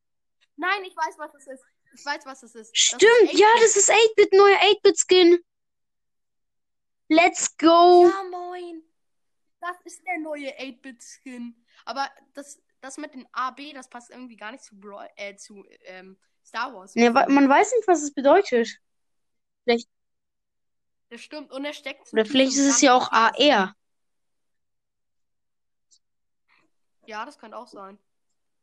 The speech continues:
Speaker 1: Und das
Speaker 2: Nee.
Speaker 1: A kennt man auch nicht so gut. Es könnte auch ein
Speaker 2: Ja.
Speaker 1: anderer Buchstabe noch sein.
Speaker 2: Oder ist es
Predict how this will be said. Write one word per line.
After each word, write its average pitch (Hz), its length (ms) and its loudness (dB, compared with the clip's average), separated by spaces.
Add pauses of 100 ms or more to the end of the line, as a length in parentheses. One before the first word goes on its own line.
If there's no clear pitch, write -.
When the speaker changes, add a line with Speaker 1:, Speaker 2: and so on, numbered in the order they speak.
(140)
Speaker 1:
Und 247 120 -16
das 247 120 -16
Speaker 2:
Nee. 240 100 -8
Speaker 1:
A 226 220 0
kennt 247 260 -20
man 233 160 -18
auch 240 160 -20
nicht 226 160 -20
so 190 80 -20
gut. 196 340 -20
Es - 140 -20
könnte 220 180 -20
auch 226 60 -16
ein 247 60 -8
Speaker 2:
Ja. 233 180 2
Speaker 1:
anderer 208 220 -12
Buchstabe 190 520 -20
noch 190 120 -20
sein. 190 360 -20 (220)
Speaker 2:
Oder 311 400 2
ist 277 160 0
es - 260 -6